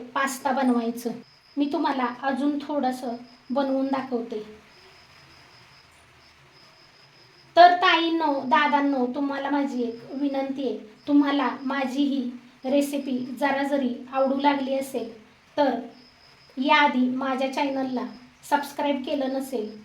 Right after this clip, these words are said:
तर प्लीज सबस्क्राईब करा, सपोर्ट करा.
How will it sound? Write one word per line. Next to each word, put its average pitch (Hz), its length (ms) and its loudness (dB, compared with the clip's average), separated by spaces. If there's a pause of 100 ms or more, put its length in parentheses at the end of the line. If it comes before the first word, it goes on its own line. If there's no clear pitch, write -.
(280)
तर 294 180 2
प्लीज 302 360 -2 (480)
सबस्क्राईब 294 540 -2
करा, 240 220 -4 (1300)
सपोर्ट 311 340 0
करा. 262 180 0